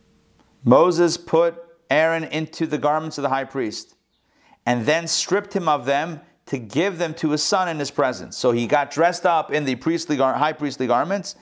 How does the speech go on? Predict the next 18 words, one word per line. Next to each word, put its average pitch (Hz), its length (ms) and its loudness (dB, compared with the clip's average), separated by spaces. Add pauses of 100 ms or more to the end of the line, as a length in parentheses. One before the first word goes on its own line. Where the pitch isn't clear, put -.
(320)
and 110 180 2
then 196 280 6
took 180 220 0
them 185 140 2
off 180 340 4 (340)
and 131 200 4
handed 156 280 6
them 139 180 4
to 127 100 0
his 120 140 0
son. 73 200 -6 (800)
So - 180 0
Moses 170 480 4
told 180 400 0
Aaron, 165 360 0
"Enter 160 300 -2
the 160 80 -2
cave." 131 560 -4